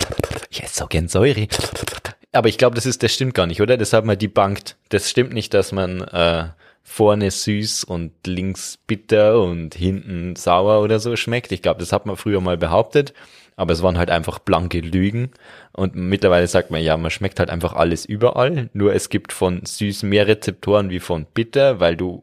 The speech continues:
halt mehr süß frisst, du Kopf.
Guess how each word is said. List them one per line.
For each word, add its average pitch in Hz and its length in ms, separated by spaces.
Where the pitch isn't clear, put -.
halt 87 300
mehr 85 300
süß 95 400
frisst, - 580
du 123 100
Kopf. - 520